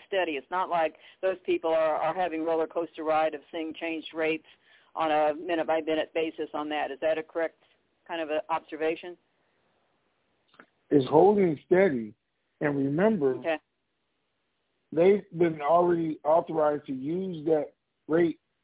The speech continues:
Speaker 2: internationally and to pay off, uh, school debts. And they gave them four or five things that they could use it for at that current rate and pay off over here.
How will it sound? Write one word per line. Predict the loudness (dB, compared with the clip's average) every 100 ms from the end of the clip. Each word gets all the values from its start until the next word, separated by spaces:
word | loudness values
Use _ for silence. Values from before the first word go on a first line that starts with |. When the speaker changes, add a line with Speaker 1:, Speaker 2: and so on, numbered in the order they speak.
| -6
Speaker 2:
internationally | -4 -4 0 2 2 0 -8 -12 -12 -16 _ _ _ _ _
and | -10 -6
to | -4
pay | 4 4 6
off, | 4 2 2 -2 _
uh, | -4 -2 -2 -6 -6
school | 0 2 2 0
debts. | 2 4 4 -2 _ _ _ _ _ _ _ _ -12
And | -10
they | -6
gave | 4 6 6
them | 4 4
four | 6 6
or | 6
five | 2 2 2 -4
things | -8 -6
that | -6 -4
they | -4
could | -4 -6
use | -4 -2 -2 -6
it | -4
for | -2 -2 -2 -6 _ _ _ _ _ _ _ _ _ _ _ _ _ _ _ _
at | 4 4 4
that | 0 0
current | -4 -6 -4
rate | 0 0 0 -4
and | -10 -4
pay | 0 2
off | 2 2 -2
over | -2 -2 -2
here. | 0 0 -2